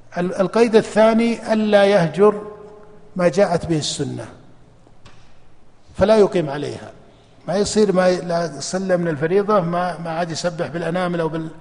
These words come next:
بالأصابع، إنما مباشرة ما يسبح إلا بها السبحة، هذا يكون هجر. أما إذا عرض ذلك في فعله،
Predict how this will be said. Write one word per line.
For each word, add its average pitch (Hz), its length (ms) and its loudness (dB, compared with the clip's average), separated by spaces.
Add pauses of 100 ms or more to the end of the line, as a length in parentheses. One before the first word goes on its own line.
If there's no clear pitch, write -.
(460)
بالأصابع، 170 580 0
إنما 175 280 0
مباشرة 175 520 0
ما 175 180 -2
يسبح 175 360 -4
إلا 175 120 -4
بها 156 120 -2
السبحة، - 440 -10 (680)
هذا 190 580 2
يكون 170 260 -4
هجر. 147 340 -2 (800)
أما 254 240 6
إذا 196 240 6
عرض 196 460 2
ذلك 185 300 2
في 151 120 -2
فعله، 131 400 -6